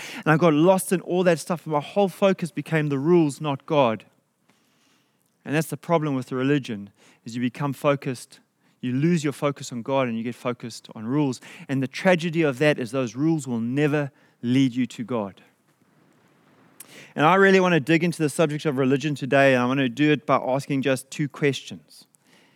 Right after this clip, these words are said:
And, uh, Luto spoke about the fact that we need to ask questions and we need to seek the truth. And so I'm gonna ask you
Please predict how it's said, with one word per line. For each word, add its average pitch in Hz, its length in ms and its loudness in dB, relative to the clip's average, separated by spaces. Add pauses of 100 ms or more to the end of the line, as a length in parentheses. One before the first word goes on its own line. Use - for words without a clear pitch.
(360)
And, 123 240 0
uh, 131 180 6
Luto 151 380 4
spoke 156 320 2
about 147 180 2
the 139 80 -6
fact 147 220 0
that 139 80 -4
we 127 100 0
need 139 220 0
to - 160 -6
ask 135 240 -2
questions 135 460 -4
and 120 80 -4
we 117 60 -4
need 131 160 -2
to - 100 -14
seek - 240 -8
the 120 80 -12
truth. - 320 -4
And 113 80 -10
so 147 100 -4
I'm 135 60 -2
gonna 135 140 -2
ask 151 280 -2
you 143 140 0